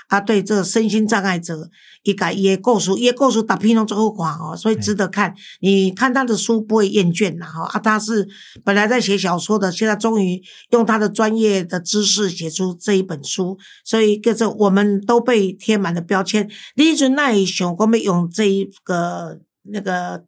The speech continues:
Speaker 1: title呢？
Speaker 2: 标签其实是，它实际是一个很中性的话，啊，其实那讲难听点是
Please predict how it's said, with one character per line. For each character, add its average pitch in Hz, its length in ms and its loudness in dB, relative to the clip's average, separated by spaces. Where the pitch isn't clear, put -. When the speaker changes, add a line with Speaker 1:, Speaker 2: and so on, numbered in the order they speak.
Speaker 1:
title 185 460 -2
呢？ 170 140 -12
Speaker 2:
标 247 140 6
签 254 180 4
其 220 80 4
实 170 140 2
是， 131 260 -2
它 196 200 2
实 160 180 2
际 160 60 6
是 165 180 2
一 170 40 4
个 123 260 2
很 113 180 0
中 147 220 2
性 147 120 0
的 113 80 2
话， 117 180 0
啊， 170 180 -2
其 - 120 -4
实 139 160 -4
那 127 80 -2
讲 123 160 -2
难 123 160 2
听 147 140 0
点 98 140 -2
是 120 320 -6